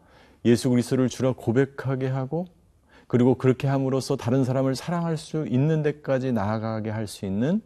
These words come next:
그런 가장 중요한 능력과 그리고 그러한 힘을 주시는 분이 있는데, 그분이 바로 성령님이시라는 것입니다. 이것을 통해서 우리는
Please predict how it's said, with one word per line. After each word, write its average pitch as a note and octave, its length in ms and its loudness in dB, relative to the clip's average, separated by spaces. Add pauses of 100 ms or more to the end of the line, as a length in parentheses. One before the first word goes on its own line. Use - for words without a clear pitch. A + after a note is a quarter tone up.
(520)
그런 G2+ 140 -2
가장 E3 640 -2 (960)
중요한 D3+ 720 4
능력과 C3+ 880 0 (720)
그리고 A2 380 -2 (300)
그러한 A#2 300 4
힘을 A3 440 2
주시는 B2+ 400 0
분이 G#2 140 -2
있는데, E2+ 500 -6 (440)
그분이 G2+ 380 0
바로 F#2+ 340 -8 (560)
성령님이시라는 A#2+ 1200 -6
것입니다. - 460 -16
이것을 A2+ 260 2
통해서 A2 320 0
우리는 F#2+ 440 -4